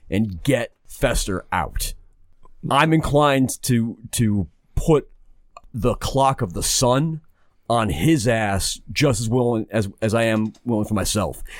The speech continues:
The Lasombra do not like the sun. None of us do, but them especially.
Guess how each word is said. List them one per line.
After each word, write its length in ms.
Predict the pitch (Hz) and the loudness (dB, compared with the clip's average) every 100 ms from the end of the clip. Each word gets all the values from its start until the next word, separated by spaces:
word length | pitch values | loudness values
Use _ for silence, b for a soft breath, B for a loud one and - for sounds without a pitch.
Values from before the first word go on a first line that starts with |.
| B | B
The 80 | 95 | -4
Lasombra 720 | 110 104 156 151 143 117 95 b b - | 0 2 4 4 2 2 0 b b -6
do 100 | 104 | -2
not 600 | 98 113 104 80 - - - _ _ _ - | 2 2 2 -2 -8 -12 -14 _ _ _ -8
like 320 | 95 104 85 | -2 -2 -2
the 80 | 78 | -2
sun. 420 | - 90 69 - - b b b - - - | 0 0 -2 -6 -10 b b b -20 -20 -4
None 280 | 107 156 175 | 2 4 2
of 80 | 151 | 0
us 140 | - | -2
do, 380 | 165 175 180 180 - - - | 0 0 -2 -8 -14 -16 -8
but 140 | 101 - | -6 0
them 180 | 123 | 0
especially. 600 | 110 - - - - 85 | 2 -2 -2 -2 -4 -8